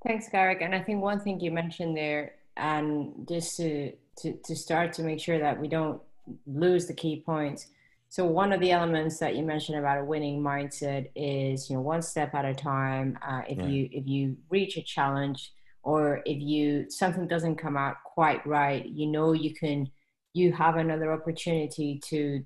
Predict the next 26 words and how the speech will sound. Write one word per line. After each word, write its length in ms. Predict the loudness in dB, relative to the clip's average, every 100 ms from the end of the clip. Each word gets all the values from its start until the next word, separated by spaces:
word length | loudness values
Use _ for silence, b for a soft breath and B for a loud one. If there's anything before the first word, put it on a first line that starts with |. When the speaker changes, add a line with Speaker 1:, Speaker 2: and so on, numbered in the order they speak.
| -2
Speaker 1:
debrief 480 | -2 2 0 0
yourself 360 | -6 -4 -2 -2
to 100 | -4
understand 520 | -4 -4 -2 0 0
how 140 | 2 0
I 100 | 0
can 180 | -2
do 180 | -4 -4
this 160 | -4 -6
better 280 | -2 0 0
next 300 | -2 -4 -4
time. 220 | -2 0
There's 180 | 0 0
always 440 | 0 0 -2 -2
a, 180 | -4 -4 -2
another 460 | 0 2 4 4
day 380 | 4 4 4 2
that 160 | -2 -4
you 100 | -6
can 160 | -6
focus 420 | -4 -4 -4 -6 -2
on, 260 | -2 -2 B B B
or 360 | 0 2 2 0
another 380 | 0 2 2 2
moment, 720 | 2 2 4 4 2 0 -2 -2 -2 -2 0
uh, 260 | 4 4